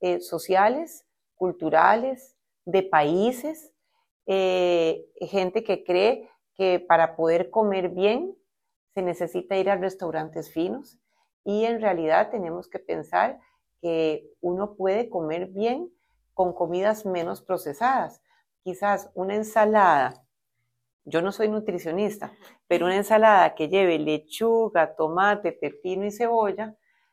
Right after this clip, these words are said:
le puedo poner un poquito de aderezo y yo le voy a poner los crotones, no le voy a poner, eh, mm, eh, algunas nueces, almendras, que va a hacer que sea más caro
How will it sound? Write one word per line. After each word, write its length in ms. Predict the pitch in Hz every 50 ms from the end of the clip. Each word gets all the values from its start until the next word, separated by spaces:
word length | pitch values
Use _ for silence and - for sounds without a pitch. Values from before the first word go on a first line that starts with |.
| _ _ _ _ _ _ _ _ _ _ _ _ _ _ _ _
le 160 | - 175 175
puedo 380 | 170 170 - 170 180 185 190 185
poner 460 | - 220 226 220 233 220 202 214 - _ _ _ _
un 180 | - 160 165
poquito 380 | - 185 180 - 208 208 208 220
de 80 | 220 220
aderezo 640 | 226 233 233 240 240 214 - - 226 226 - - _
y 140 | 202 185 185
yo 140 | - 175 175
le 120 | 180 196
voy 180 | 196 196 202 208
a 160 | 214 214 214
poner 380 | - 220 214 214 214 214 208 - - _ _
los 320 | - 175 175 175 175 175 -
crotones, 1040 | _ - 202 214 214 214 - 247 240 233 233 226 220 220 214 220 220 220 220 220 - - _ _
no 200 | - 170 170 175
le 120 | 185 180
voy 260 | 180 175 180 185 185 185
a 180 | 190 190 190 -
poner, 600 | 190 190 190 185 190 185 190 190 190 190 190 - _ _ _ _ _
eh, 540 | - 180 180 175 170 170 165 165 160 156 151
mm, 440 | 151 151 147 143 143 139 135 131 131 - - - - - - - - - - - _ _ -
eh, 240 | - 165 165 160 -
algunas 580 | - 170 170 170 - 175 180 196 196 185 - -
nueces, 920 | - 185 196 226 254 254 240 233 226 220 220 - 214 214 214 214 214 196
almendras, 760 | 165 151 151 165 185 220 240 233 220 214 208 208 220 214 214
que 120 | - 180 165
va 80 | 170
a 40 | 185
hacer 220 | 180 - 165 156
que 80 | - 160
sea 240 | 151 - 175 175 190
más 340 | 196 202 214 214 226 220 -
caro 420 | - 262 254 240 214 208 247